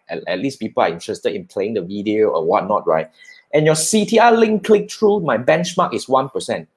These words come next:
So if you have relatively lower both C T R, then that could be an early indicator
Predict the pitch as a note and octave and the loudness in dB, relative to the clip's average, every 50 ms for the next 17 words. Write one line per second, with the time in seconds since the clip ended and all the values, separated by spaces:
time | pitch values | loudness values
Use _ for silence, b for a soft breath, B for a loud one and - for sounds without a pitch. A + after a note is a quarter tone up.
0 | _ _ _ _ _ _ - - B3+ - A3 F#3+ D3+ D#3 E3 D3+ D#3 C#3+ C#3+ - | _ _ _ _ _ _ 2 2 2 4 4 0 2 2 2 4 4 2 0 -2
1 | - - _ _ _ _ D3+ F3 E3+ F3 G3+ G3 F#3 F#3+ F#3 F3+ G3 G#3+ G#3 F3+ | -8 -16 _ _ _ _ 2 2 4 4 4 2 2 -2 -4 -4 -4 -4 -2 0
2 | E3 D3 D3 C#3 C#3+ D3 D3+ D#3 D#3+ E3+ E3+ E3+ - _ _ _ _ _ C#3 C#3 | 2 4 6 6 6 6 6 4 4 4 2 0 -4 _ _ _ _ _ -10 0
3 | C3+ G3 F#3+ - - - - - C#3+ C#3+ C3+ C#3+ C3 B2+ C3 C3+ D3+ D#3+ D#3 _ | 4 4 4 4 2 -4 -8 -8 -8 -8 -6 -4 -4 -2 -2 -4 -4 -8 -12 _
4 | _ _ _ _ _ _ B2 C#3+ D#3 E3+ F3+ F#3 F3+ G3+ A#3+ C4+ A#3+ - - C#3+ | _ _ _ _ _ _ 2 2 2 2 0 -2 -2 0 0 0 -2 -2 -4 -4
5 | - A#2 A2+ A2 G#2+ A2 G#2 - _ - D#3+ D#3+ D#3 E3 F3 F#3+ - - C#3+ C3 | -2 -2 -2 -2 -2 -2 -4 -8 _ 2 4 4 4 2 0 -4 -6 -8 -8 -6
6 | C3 C#3 D#3+ D#3 - - A#2+ A2 A2 - - A#2 F2+ D#2+ F2+ - | -2 -2 -4 -4 -4 -6 -6 -6 -6 -4 -2 -2 -2 -2 -6 -10